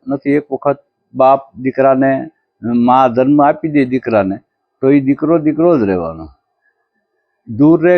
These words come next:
કે નજીક રહે. તો એવો કોઈ પ્રશ્ન મારો નથી કે ભાઈ એને, એ મને ગુરુ તરીકે સ્વીકારે કે ન સ્વીકારે, એ બીજી વાત છે. હું એના શિષ્ય તરીકે તો માનું છું.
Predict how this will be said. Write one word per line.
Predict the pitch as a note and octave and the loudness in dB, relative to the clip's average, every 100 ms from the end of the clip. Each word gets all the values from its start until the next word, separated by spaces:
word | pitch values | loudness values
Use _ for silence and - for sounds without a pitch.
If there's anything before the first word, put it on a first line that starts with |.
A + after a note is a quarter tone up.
| D#3+ | 2
કે | D3 | 0
નજીક | D#3 C#3+ G#2 F#2 | 2 0 -2 -6
રહે. | E2+ - - _ _ - _ _ _ _ _ _ _ _ | -8 -14 -20 _ _ -20 _ _ _ _ _ _ _ _
તો | D#3+ E3 E3 E3 D3+ _ _ _ _ _ _ - | 0 2 2 2 -2 _ _ _ _ _ _ -2
એવો | C#3+ E3+ F#3 F3+ | 2 4 2 2
કોઈ | F3+ F3 | 0 0
પ્રશ્ન | D#3 D#3+ - D3+ A#2 | -4 -6 0 2 4
મારો | B2 D3+ | 2 2
નથી | D#3+ D#3+ D#3 B2 A#2 _ - | 2 0 0 -4 -4 _ -8
કે | A2 | -2
ભાઈ | A#2+ A#2 | 0 2
એને, | A#2+ C3 A#2 - _ _ _ _ - | 2 0 -2 -6 _ _ _ _ -2
એ | D#3+ E3 | 0 2
મને | F3+ F3+ D#3+ | 2 2 2
ગુરુ | F3 F3 | 2 4
તરીકે | F3 E3 E3 E3 | 2 2 -2 0
સ્વીકારે | F3+ E3+ E3 D#3+ | 0 2 0 0
કે | E3 | 0
ન | E3 D#3+ | 0 0
સ્વીકારે, | D#3 D#3 D3+ D3+ C#3+ _ _ _ _ _ | -2 0 2 2 -2 _ _ _ _ _
એ | C#3+ | -4
બીજી | D#3 G3 F3 C#3 | -2 0 2 2
વાત | A2+ - | 0 -2
છે. | A2 G#2+ _ _ | -8 -8 _ _
હું | G2 G#2+ E3+ E3 | -2 2 4 4
એના | D#3 D3 | 2 -2
શિષ્ય | D#3 - D#3+ | -8 -6 -4
તરીકે | D#3+ D#3+ E3+ E3+ | -4 -2 -2 0
તો | F#3 F#3 G3 _ _ _ _ | -2 -2 -10 _ _ _ _
માનું | F3 D3 E3+ G#3+ G#3+ | -6 0 2 0 -2
છું. | G#2+ | -6